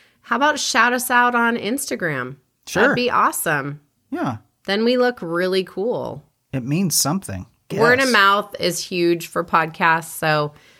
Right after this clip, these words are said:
Speaker 1: if you could just kind of spread the love. We are just so excited to see where this is gonna go. Um, we're having the best time getting to know all of you.
Speaker 2: Yeah.
Speaker 1: So thank you for sticking with us, and thank you for listening.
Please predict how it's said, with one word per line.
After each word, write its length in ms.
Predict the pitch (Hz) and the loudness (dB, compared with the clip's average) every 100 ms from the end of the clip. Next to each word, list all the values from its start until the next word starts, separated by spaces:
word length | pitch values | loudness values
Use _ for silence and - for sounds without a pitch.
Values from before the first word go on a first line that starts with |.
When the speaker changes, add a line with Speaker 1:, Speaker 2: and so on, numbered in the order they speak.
| _ _ | _ _
Speaker 1:
if 80 | - | -10
you 80 | 226 | -4
could 140 | 240 | -2
just 360 | 254 247 - - | -2 -4 -8 -8
kind 180 | 240 233 | -2 -2
of 40 | |
spread 300 | 233 - 196 | -2 -2 0
the 80 | 202 | 0
love. 640 | 196 175 175 220 262 - _ _ _ - | 2 4 4 2 -4 -16 _ _ _ -4
We 220 | 196 220 | 2 4
are 120 | 214 | 4
just 500 | 202 220 214 - - | 4 2 2 0 -4
so 240 | - 208 196 | 0 2 2
excited 540 | 190 - 185 180 170 | 2 2 2 2 0
to 120 | 165 170 | -2 -4
see 340 | - 170 165 | -2 0 0
where 160 | 160 156 | 2 2
this 200 | 156 156 | 0 -4
is 100 | 156 | -4
gonna 240 | 160 151 | -2 -2
go. 540 | 147 143 143 143 139 139 _ _ _ _ _ | 0 0 2 0 -2 -6 _ _ _ _ _
Um, 400 | 151 147 147 147 | -2 0 0 -2
we're 60 | 156 | -4
having 380 | 151 170 165 160 | -2 -2 -2 -2
the 80 | 151 | -4
best 580 | - 156 151 147 - | 0 2 2 0 -6
time 560 | - 165 147 147 151 156 | -6 0 2 2 0 -2
getting 260 | - 160 165 | 0 2 2
to 120 | 165 | 2
know 220 | 190 240 | 2 4
all 200 | 247 160 | 4 4
of 140 | 151 147 | 2 -2
you. 300 | 143 127 135 _ - | 0 -2 -6 _ -4
Speaker 2:
Yeah. 220 | 202 277 | 0 0
Speaker 1:
So 420 | - 165 160 160 | 0 2 2 2
thank 380 | 156 - 175 180 | 0 0 0 0
you 180 | 202 190 | 0 -2
for 300 | 185 190 190 | 0 0 2
sticking 380 | 185 208 196 196 | 0 -2 -2 0
with 180 | 196 208 | 0 0
us, 220 | 185 165 | 0 0
and 180 | 160 160 | -4 -2
thank 220 | 156 147 | -4 -4
you 60 | 175 | -8
for 160 | 170 175 | -4 -2
listening. 640 | 165 175 180 156 143 139 | 0 -2 -2 -2 -2 -6